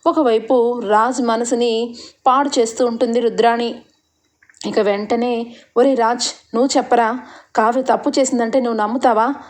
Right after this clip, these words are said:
అనగానే, "అవును మమ్మీ, నమ్ముతాను. ఎందుకు, ఆమె ఏమైనా దేవత,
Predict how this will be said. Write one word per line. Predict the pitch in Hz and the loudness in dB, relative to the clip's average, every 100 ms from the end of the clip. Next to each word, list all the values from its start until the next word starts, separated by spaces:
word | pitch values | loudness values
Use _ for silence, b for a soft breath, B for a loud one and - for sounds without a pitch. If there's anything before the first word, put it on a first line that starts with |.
| B - | B -6
అనగానే, | 220 233 233 247 240 240 B B B B 247 | -2 2 0 0 -4 -6 B B B B 2
"అవును | 269 311 | 4 4
మమ్మీ, | 285 247 247 262 254 - | 2 2 0 -2 -4 -8
నమ్ముతాను. | 208 226 254 262 247 240 - - _ _ _ _ | -2 0 2 2 2 0 -6 -18 _ _ _ _
ఎందుకు, | 233 262 269 302 302 - - | 2 2 2 2 0 -4 -6
ఆమె | 220 226 | -2 0
ఏమైనా | 226 240 240 | 0 0 0
దేవత, | 214 226 233 | 2 0 2